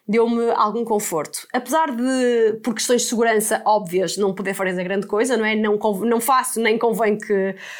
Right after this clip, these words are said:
que se faça, dava-me alguma segurança saber que podia olhar para o lado e tinha a bebê e a podia ver e sentir que estava tudo bem com ela. Apesar de, sempre que ela tinha algum desconforto, a solução é sempre parar o carro na estação de serviço mais próxima, porque não há nada que uma pessoa possa fazer,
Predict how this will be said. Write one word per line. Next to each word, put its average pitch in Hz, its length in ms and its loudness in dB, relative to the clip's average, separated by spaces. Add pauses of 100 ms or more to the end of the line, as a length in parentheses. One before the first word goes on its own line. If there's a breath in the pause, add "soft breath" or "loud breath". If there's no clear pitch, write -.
(180 loud breath)
que 262 80 0
se 254 120 0
faça, 262 400 0 (200 loud breath)
dava-me 330 280 4
alguma 320 240 2
segurança 320 340 -2
saber 302 260 -2
que 311 60 -16
podia 277 220 2
olhar 277 160 4
para 269 140 2
o - 20 4
lado 254 440 2
e 247 80 0
tinha 240 240 0
a - 20 0
bebê 233 320 2
e 226 140 2
a - 20 -2
podia 220 320 0
ver 277 400 2 (240 loud breath)
e 277 160 2
sentir 277 420 2
que - 80 -4
estava 254 300 2
tudo 240 320 -2
bem 220 160 2
com 220 160 0
ela. 175 380 0
Apesar 254 460 2
de, 277 200 0
sempre 277 300 0
que 269 60 0
ela 269 120 2
tinha 269 160 -2
algum 277 200 0
desconforto, 285 640 -2
a 254 60 0
solução 240 480 0
é 233 80 -2
sempre 220 280 -2
parar 214 320 2
o 214 60 -10
carro 214 320 0
na 220 100 2
estação 208 300 -2
de 196 60 -6
serviço 220 280 -4
mais 277 140 0
próxima, 262 460 0
porque 220 260 -6
não 240 140 4
há 233 60 4
nada 233 220 0
que 220 80 -2
uma 226 60 0
pessoa 220 180 -2
possa 214 240 -2
fazer, 208 400 -2